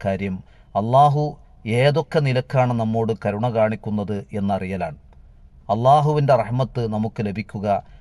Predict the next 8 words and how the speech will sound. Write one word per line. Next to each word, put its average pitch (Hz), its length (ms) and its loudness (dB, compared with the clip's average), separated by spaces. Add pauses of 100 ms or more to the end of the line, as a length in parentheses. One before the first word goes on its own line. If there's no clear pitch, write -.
(160)
പ്രധാനമായും 104 880 0
മൂന്ന് 110 320 -2
നിലക്കാണ്. 90 480 -8 (280)
ഒന്ന്, 131 400 2 (280)
അൽ 113 160 0
ഹുസൂലു 120 760 -4
അലാ 104 240 4
മഅ്മൂലിക, 101 680 -4